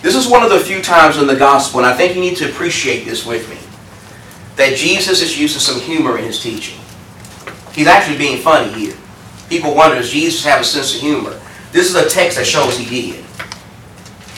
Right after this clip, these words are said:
if you really understand what he's saying. Picture what he's saying here. Picture that in your mind. A rafter, a beam coming out of somebody's eye. Doesn't, isn't that funny? It's supposed to be.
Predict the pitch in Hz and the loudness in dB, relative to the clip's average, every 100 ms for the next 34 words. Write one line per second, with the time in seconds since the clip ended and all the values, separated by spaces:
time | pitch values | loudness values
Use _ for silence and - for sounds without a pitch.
0 | - 120 135 151 147 123 - 143 127 - | -8 0 4 6 6 4 2 2 2 -2
1 | - 135 - - - - - - - - | 0 0 0 -6 -14 -20 -20 -20 -16 -16
2 | - - - - - - - - - - | -16 -20 -20 -20 -20 -20 -20 -20 -16 2
3 | 190 190 170 143 131 - 135 123 107 - | 4 6 6 4 4 2 2 0 -4 -8
4 | - - 240 214 196 175 147 135 135 131 | -14 2 2 6 4 4 2 2 2 0
5 | - - - - - - - - - - | -4 -14 -18 -20 -20 -20 -20 -20 -20 -20
6 | - - - 147 135 143 175 - 190 185 | -20 0 2 4 4 6 6 2 2 4
7 | - 120 143 160 170 - 151 147 143 - | 2 2 0 0 -2 -2 0 2 2 0
8 | 151 151 131 123 143 156 156 - - - | 2 2 2 2 4 4 2 -4 -12 -14
9 | - - - 156 175 202 - - - - | -16 -16 0 2 2 0 0 2 4 4
10 | - 147 147 - - - - - - - | 2 2 2 0 -6 -12 -18 -20 -20 -18
11 | 147 - - - - - - - 180 175 | -18 -18 -20 -20 -18 -18 -20 -8 0 0
12 | - - - - 120 107 101 85 | 0 -2 -2 -2 -6 -8 -8 -10